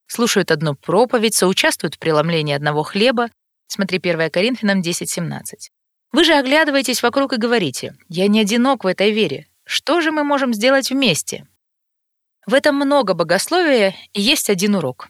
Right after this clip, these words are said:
Именно он объясняет, почему автор послания к евреям пишет: «Будем внимательны друг к другу, поощряя к любви и добрым делам.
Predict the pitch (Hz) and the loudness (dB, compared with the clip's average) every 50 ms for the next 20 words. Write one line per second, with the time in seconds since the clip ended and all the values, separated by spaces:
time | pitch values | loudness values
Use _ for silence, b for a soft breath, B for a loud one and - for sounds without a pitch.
0 | _ _ _ _ _ - 208 208 226 240 277 320 359 339 311 240 220 226 226 - | _ _ _ _ _ -2 0 2 2 2 2 2 2 0 0 0 0 0 0 0
1 | - 294 339 359 330 - 208 - - 208 202 202 - - 202 185 - - 160 - | 0 -2 -2 -2 -2 -2 -2 -2 0 0 0 0 0 0 0 0 -2 -4 -8 -6
2 | - 165 - - 175 170 170 180 - - 233 247 330 359 359 330 247 - 180 151 | -6 -4 -2 -2 0 0 0 -2 -2 -2 0 2 2 2 2 0 -2 -4 -4 -2
3 | - - 104 - _ - _ _ _ _ _ - 151 175 202 190 220 208 196 190 | -2 -4 -6 -10 _ -20 _ _ _ _ _ -8 -4 -2 0 2 2 2 2 2
4 | 196 196 196 220 262 294 - - 226 220 202 185 190 180 - - 190 180 151 160 | 2 2 2 2 2 0 0 0 0 0 0 0 -2 -2 -2 0 0 0 0 -2
5 | 151 139 127 - - - - _ _ _ _ _ - - 165 165 - - 170 180 | -4 -4 -6 -8 -14 -14 -16 _ _ _ _ _ -2 0 0 2 2 2 2 2
6 | 165 151 - - 165 160 147 143 143 196 240 262 202 196 208 202 226 233 233 233 | 2 0 -2 -4 -6 -6 -6 -4 -2 0 0 2 2 2 2 2 2 2 2 2
7 | 285 269 262 196 135 120 | 0 0 0 -2 -2 -4